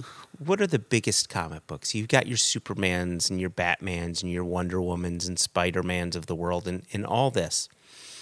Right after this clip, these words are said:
But when those f-, comics first started coming out, they weren't put out to be collectibles.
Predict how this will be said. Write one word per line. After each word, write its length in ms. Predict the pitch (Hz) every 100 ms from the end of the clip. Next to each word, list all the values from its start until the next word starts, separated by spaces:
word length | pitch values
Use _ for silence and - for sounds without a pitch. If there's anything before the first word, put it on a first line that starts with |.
| - - - - - - - _ _ _
But 80 | -
when 240 | 131 143 160
those 240 | 190 -
f-, 120 | - -
comics 500 | 139 165 214 - -
first 400 | - - 143 -
started 400 | - 117 107 -
coming 300 | 107 104 127
out, 240 | 220 - - _ _ _ _ _ _ _ _ - -
they 140 | 131 123
weren't 400 | 139 196 - -
put 200 | 143 123
out 280 | 131 131 - - -
to 120 | 117
be 420 | 104 117 107 101 -
collectibles. 960 | - - 113 156 - - - - -